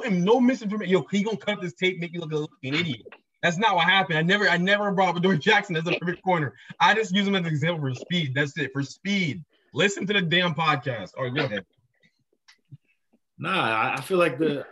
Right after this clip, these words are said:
Speaker 2: deal would be Darrelle, 'cause a lot of these schemes now,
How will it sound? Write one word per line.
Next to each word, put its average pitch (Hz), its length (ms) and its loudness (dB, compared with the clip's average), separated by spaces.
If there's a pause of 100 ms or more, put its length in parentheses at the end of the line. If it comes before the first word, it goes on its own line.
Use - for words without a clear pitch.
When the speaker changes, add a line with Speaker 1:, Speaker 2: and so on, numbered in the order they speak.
(140)
Speaker 2:
deal 139 500 2 (100)
would 123 160 -12
be 117 440 -6
Darrelle, 117 500 -4
'cause 104 300 -10 (1200)
a 127 60 -10
lot 147 180 2
of 180 80 2
these 165 180 0
schemes 151 380 -2
now, 131 520 0